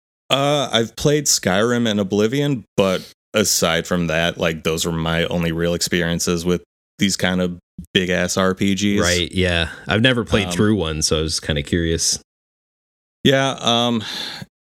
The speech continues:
Speaker 1: and, you know, Skyrim, I guess, like, the combat was more basic. Like, it, it feels like there's more that goes into the combat with this game, and I
Speaker 2: Okay.
Speaker 1: don't know if I'm at a place that I can properly explain that right now.
Speaker 2: Sure.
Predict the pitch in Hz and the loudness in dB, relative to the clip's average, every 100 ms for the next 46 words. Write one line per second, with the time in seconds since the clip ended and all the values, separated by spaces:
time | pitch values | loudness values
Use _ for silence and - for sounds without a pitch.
0 | - 127 117 101 - _ _ _ _ - | 0 2 2 -2 -6 _ _ _ _ 0
1 | 113 87 80 82 - - - 98 98 95 | 2 2 0 -4 -2 0 2 2 2 0
2 | 95 87 - - 92 87 82 92 87 85 | 0 -2 -4 -2 0 0 0 0 0 -2
3 | - - 92 - - - 104 104 107 104 | -8 -12 -6 -6 -4 0 0 2 2 0
4 | 95 _ - 98 92 95 90 90 85 - | -2 _ -2 -2 0 0 0 0 -2 -8
5 | _ - 87 104 151 147 - 90 95 95 | _ -2 0 2 0 0 0 0 0 0
6 | 98 113 151 180 170 131 107 104 95 - | -2 0 2 2 0 -2 0 0 0 0
7 | 95 92 92 85 85 85 87 87 87 85 | 0 2 0 -2 -2 -2 0 0 -2 -2
8 | - 85 82 80 80 82 - 90 82 78 | -2 -2 -2 -2 -4 -8 -4 -4 -2 -2
9 | 80 85 85 - 85 - - 76 78 78 | -2 -4 -6 -6 -4 -2 -2 -4 -4 -2
10 | 80 92 156 117 120 113 101 98 95 92 | 0 0 2 2 0 -2 -2 0 0 0
11 | 90 90 98 90 87 85 82 _ _ - | -2 -2 -2 0 0 -4 -8 _ _ -4
12 | 98 92 - 98 87 - 87 82 - 95 | 0 0 0 -2 -2 -2 -4 -2 -2 -2
13 | - 90 87 - - 98 113 131 131 131 | 0 -2 -2 -4 0 0 0 0 -2 -2
14 | 135 139 143 143 147 139 110 73 | -2 -4 -2 -2 -2 -2 -4 -4